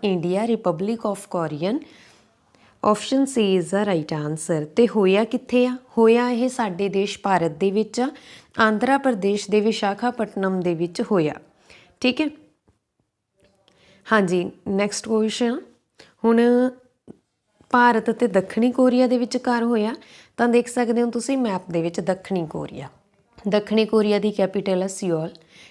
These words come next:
ਕਰੰਸੀ ਹੈ ਸਾਊਥ ਕੋਰੀਅਨ ਵੌਨ। ਪ੍ਰੈਜ਼ੀਡੈਂਟ ਹੈ ਲੀ ਜੀ ਮਯੂੰਗ। ਸਾਊਥ ਕੋਰੀਆ ਤੇ ਨਾਰਥ ਕੋਰੀਆ ਨੂੰ ਡਿਵਾਈਡ ਕਰਵਾ-, ਕਰਨ ਵਾਲੀ ਲਾਈਨ ਨੂੰ ਥਰਟੀ ਏਟਥ ਪੈਰਲਰ ਬੋਲਦੇ ਆ, ਅਠੱਤੀ ਸਮਾਨ ਅੰਤਰ ਜਿਹਨੂੰ ਅਸੀਂ ਕਹਿ ਦਿੰਦੇ ਆ, ਠੀਕ ਹੈ।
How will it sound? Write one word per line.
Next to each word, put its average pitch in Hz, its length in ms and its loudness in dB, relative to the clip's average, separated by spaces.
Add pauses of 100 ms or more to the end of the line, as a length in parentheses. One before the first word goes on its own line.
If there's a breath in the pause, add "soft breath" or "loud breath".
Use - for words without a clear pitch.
(120)
ਕਰੰਸੀ 214 540 0
ਹੈ 220 60 0
ਸਾਊਥ 226 420 -4
ਕੋਰੀਅਨ 190 440 -2
ਵੌਨ। 156 280 -6 (260)
ਪ੍ਰੈਜ਼ੀਡੈਂਟ 196 720 -2
ਹੈ 202 120 -2
ਲੀ 190 420 -2
ਜੀ 170 440 -4
ਮਯੂੰਗ। 165 540 -4 (640 loud breath)
ਸਾਊਥ 226 420 0
ਕੋਰੀਆ 240 420 2
ਤੇ 247 160 -2
ਨਾਰਥ 202 340 -2
ਕੋਰੀਆ 202 380 -2
ਨੂੰ 214 160 -2
ਡਿਵਾਈਡ 170 400 -4
ਕਰਵਾ-, 190 400 -2 (180)
ਕਰਨ 196 260 0
ਵਾਲੀ 190 280 0
ਲਾਈਨ 165 360 -4
ਨੂੰ 185 220 -4
ਥਰਟੀ 185 480 -4
ਏਟਥ 202 280 -2
ਪੈਰਲਰ 175 540 -2
ਬੋਲਦੇ 156 440 -4
ਆ, - 80 -8 (100)
ਅਠੱਤੀ 214 460 -6
ਸਮਾਨ 175 420 -8
ਅੰਤਰ 151 340 -8
ਜਿਹਨੂੰ 151 320 -8
ਅਸੀਂ 165 280 -10
ਕਹਿ 143 180 -12
ਦਿੰਦੇ 156 320 -8
ਆ, 143 60 -14 (540 loud breath)
ਠੀਕ 233 200 -2
ਹੈ। 254 100 0